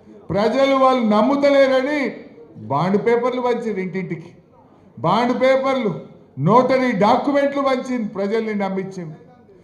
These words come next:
అట్లా కూడా జనం నమ్ముతలేరంటే లాస్ట్కు ఇది సోనియా గాంధీ మాట, ఇగో రాహుల్ గాంధీ మాట ఇస్తున్నాడు.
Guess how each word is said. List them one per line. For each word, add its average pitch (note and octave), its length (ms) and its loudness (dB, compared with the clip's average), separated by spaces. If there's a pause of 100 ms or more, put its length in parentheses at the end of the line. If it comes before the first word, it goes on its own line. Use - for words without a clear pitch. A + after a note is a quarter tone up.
(200)
అట్లా A3+ 380 0
కూడా C#4 240 2
జనం C4 420 0
నమ్ముతలేరంటే B3 800 -2
లాస్ట్కు A3 720 -2 (280)
ఇది F#3 220 -2
సోనియా B3+ 460 2
గాంధీ C4 420 2
మాట, A3+ 300 0 (580)
ఇగో A3 180 2
రాహుల్ C4 500 4
గాంధీ C4+ 320 0
మాట B3+ 280 0
ఇస్తున్నాడు. A3+ 500 -6